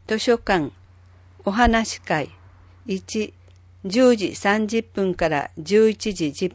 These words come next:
分。二、十一時三十分から十一時五十分。語りのため、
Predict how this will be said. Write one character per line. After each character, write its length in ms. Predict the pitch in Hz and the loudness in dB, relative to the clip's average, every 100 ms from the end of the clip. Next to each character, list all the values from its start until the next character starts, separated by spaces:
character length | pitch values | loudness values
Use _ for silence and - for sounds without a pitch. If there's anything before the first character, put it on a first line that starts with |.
| - | -8
分。 260 | 156 131 - - - - _ _ - - - | -8 -8 -10 -20 -20 -20 _ _ -20 -20 -8
二、 300 | 202 220 - _ _ - - - - | -2 -2 -4 _ _ -20 -20 -20 -14
十 280 | 180 233 240 | -2 2 2
一 220 | 233 247 | 2 -2
時 160 | 196 135 | -2 -4
三 280 | 208 208 214 | -4 -2 -2
十 120 | 226 | -4
分 360 | 233 196 185 | -4 0 0
か 120 | - 160 | 0 -6
ら 260 | 143 - _ - - | -8 -10 _ -20 -10
十 260 | 185 226 | 2 4
一 240 | 226 - 214 | 4 -2 -4
時 300 | 190 - - | -4 -6 -8
五 140 | 175 180 | -2 -2
十 160 | 208 | -2
分。 420 | 214 196 160 127 - - - _ _ _ _ _ _ _ | -6 -8 -8 -8 -12 -20 -20 _ _ _ _ _ _ _
語 300 | 214 - 233 | -12 2 2
り 140 | 220 | 2
の 140 | 220 208 | -2 -2
た 160 | 202 | -4
め、 280 | 185 185 170 | -2 -2 -4